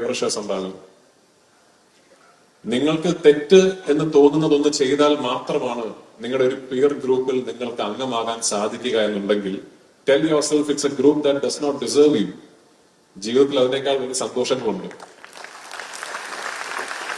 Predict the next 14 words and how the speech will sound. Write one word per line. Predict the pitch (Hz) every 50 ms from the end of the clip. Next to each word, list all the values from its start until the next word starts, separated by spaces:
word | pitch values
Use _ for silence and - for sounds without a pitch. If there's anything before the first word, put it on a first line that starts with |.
| - - - -
ജീവിതത്തിൽ | 123 123 135 135 131 131 143 143 143 143 143 - - - - - - - - - - - - - - - - - - - - - - - - - - - - - - - - - - - - - - - - - - - - - - - - - - - - - - - - - - - - - - - - - 113
അതിനേക്കാൾ | 117 143 147 156 156 156 156 - 156 156 156 147 143
നമുക്ക് | 139 139 135 135 - 143 131 - - - - - - - - - - _ _ _ _ _ _ _ _ _ 101 104 113
വലിയ | 120 123 131 147 156 160 160 156
രീതിയിലുള്ള | 147 143 143 147 139 139 135 127 120 - 123
ഹൈസ് | 120 123 135 147 156 151 - - -
തരുന്ന | 139 131 131 135 120 110 113
ആംബിഷൻസ് | 123 127 156 156 156 - 156 143 127 110
ഉണ്ട്. | 92 87 85 - - - - _ _ _ _ _ _ _ _ _ _ _ _ _ - _ _ _ - 110 113
ഏറ്റവും | 127 123 - - - - 156 151 151 151 151 143 127
നല്ല | 123 127 127 127 123 123 123 - - - - - - -
കാലഘട്ടത്തിലൂടെയാണ് | 117 117 120 123 120 104 98 - 123 120 113 120 110 104 101 104
നിങ്ങളൊക്കെ | 101 107 107 104 107 107 -
പോയിക്കൊണ്ടിരിക്കുന്നത്. | 95 95 104 107 98 92 101 95 104 113 113 110 117